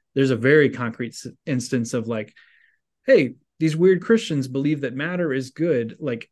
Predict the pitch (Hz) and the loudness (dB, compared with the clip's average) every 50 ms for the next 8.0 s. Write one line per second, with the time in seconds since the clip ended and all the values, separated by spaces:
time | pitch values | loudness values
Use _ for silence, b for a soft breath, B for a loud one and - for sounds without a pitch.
0 | _ _ - - 156 143 139 143 160 165 151 147 - 135 120 - - 139 127 117 | _ _ -8 -4 -2 -2 0 0 0 0 0 -2 -4 -6 -6 -4 -4 -6 -6 -6
1 | - - 139 135 127 120 117 113 - - - 135 131 123 113 110 120 120 120 120 | -6 -6 -4 -4 -2 -2 -4 -4 -6 -6 -4 -4 -2 -2 -2 -4 -4 -4 -4 -2
2 | 123 127 131 127 120 117 _ _ _ - 127 127 117 120 127 127 120 - - 127 | -2 -2 -2 -4 -6 -8 _ _ _ -10 -8 -6 -4 -2 -2 -2 -2 -2 -4 -4
3 | 113 117 110 - 135 120 117 - - 117 - - - 127 123 123 120 113 123 120 | -4 -4 -6 -6 -8 -8 -8 -10 -14 -16 -16 -10 -6 -4 -2 -2 -2 -2 -4 -4
4 | 117 113 110 117 107 107 107 113 - 139 120 113 110 110 - 131 113 - 117 113 | -6 -6 -4 -6 -6 -6 -8 -10 -12 -10 -8 -8 -8 -8 -10 -12 -10 -10 -8 -8
5 | 113 113 113 110 113 113 113 - - - 123 117 113 117 - - - 135 123 117 | -8 -8 -8 -8 -10 -12 -12 -14 -14 -10 -10 -10 -10 -10 -12 -16 -16 -14 -14 -12
6 | 117 120 117 110 110 - - 127 123 123 120 127 123 127 131 120 127 123 - _ | -12 -10 -10 -12 -12 -12 -12 -12 -12 -12 -12 -14 -14 -16 -16 -18 -18 -20 -20 _
7 | _ _ _ _ _ _ _ _ _ _ _ _ _ _ _ _ - 131 113 110 | _ _ _ _ _ _ _ _ _ _ _ _ _ _ _ _ -12 -10 -10 -10